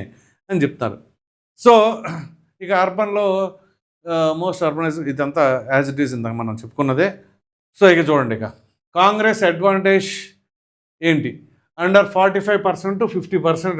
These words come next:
turnout range అట కాంగ్రెస్కి, నలభై ఐదు నుంచి యాభై పర్సెంట్ ఓట్ షేర్ రావడానికి ఉంటుంది. If the voter turnout in Jubilee Hills Assembly by election twenty twenty-five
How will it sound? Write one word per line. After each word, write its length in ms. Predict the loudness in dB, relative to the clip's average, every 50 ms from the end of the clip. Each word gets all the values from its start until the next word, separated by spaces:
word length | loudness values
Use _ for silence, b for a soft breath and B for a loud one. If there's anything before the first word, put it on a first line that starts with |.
| -4 -2 -2
turnout 340 | -2 0 0 -2 -2 0 0 0
range 200 | 0 0 0 -2 -4
అట 100 | -6 -6 -10 -14 -18 _ _ _ _ _ -4
కాంగ్రెస్కి, 640 | -2 -2 0 0 0 0 -2 -2 -6 -10 -10 -10 -10 -10 b b b b _ _ 0
నలభై 220 | 2 4 4 6 4 4
ఐదు 100 | 2 0 -4
నుంచి 160 | -4 -4 -2 0 0
యాభై 160 | 2 0 0 -2
పర్సెంట్ 240 | -4 -6 -4 -4 -4 -2
ఓట్ 140 | -4 -2 -4
షేర్ 140 | -4 -2 -2 -2
రావడానికి 300 | -2 -2 -4 -8 -10 -12
ఉంటుంది. 180 | -12 -14 -18 b b b b b b b -10 -8
If 60 | -2 4 4
the 60 | 4 6 6
voter 280 | 4 4 4 4 0 0 0
turnout 340 | 0 -2 0 0 -2 -2 0 0
in 80 | -2 -2 0 0
Jubilee 280 | -2 0 2 4 4 4
Hills 180 | 4 2 -2 -6 -8 -6 -8 -4
Assembly 360 | -4 -2 -2 0 2 2 2 4
by 80 | 2 2 4 4 4
election 320 | 2 0 0 -4 -4 -4 -4 -8 b b b b b b b _ -2
twenty 240 | -2 2 2 2 4 4
twenty-five 460 | 2 2 2 2 2 4 4 2 2